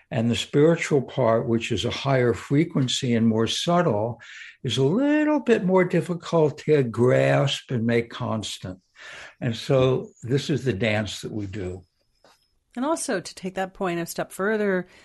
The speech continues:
Speaker 2: we're just so conditioned to be small.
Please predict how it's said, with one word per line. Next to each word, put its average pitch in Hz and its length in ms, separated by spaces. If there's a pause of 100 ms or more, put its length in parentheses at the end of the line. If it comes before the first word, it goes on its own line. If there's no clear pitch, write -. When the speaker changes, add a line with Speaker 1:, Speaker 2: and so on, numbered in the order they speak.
(300)
Speaker 2:
we're 240 180
just 254 260
so 202 180
conditioned 185 640
to 160 80
be 165 220
small. 139 720